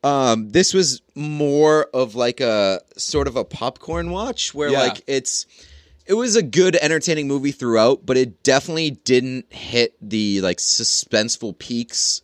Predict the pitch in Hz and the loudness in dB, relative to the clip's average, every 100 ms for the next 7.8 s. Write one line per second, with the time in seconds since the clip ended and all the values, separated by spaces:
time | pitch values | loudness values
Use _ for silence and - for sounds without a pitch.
0 | - 113 113 104 - 98 107 - 123 127 | -8 -2 -2 -2 0 0 0 -2 -2 0
1 | - 139 143 143 - - _ 113 113 98 | -2 0 0 -2 -12 -20 _ -4 -2 0
2 | 90 92 120 139 139 131 131 123 117 110 | -2 -6 -2 2 2 2 2 2 2 0
3 | 107 101 - 107 107 82 90 104 117 - | 0 0 -2 -4 -4 -4 -4 -4 -4 -6
4 | - 120 135 - 156 143 123 - - - | 0 0 0 -2 0 2 2 -2 -12 -20
5 | _ _ _ _ 120 117 143 139 156 147 | _ _ _ _ -8 -2 4 4 4 2
6 | 131 113 95 80 82 90 101 113 107 104 | 0 -2 -8 -10 -10 -4 0 2 2 0
7 | 98 98 92 90 90 92 82 | -2 0 0 -2 -6 -4 -4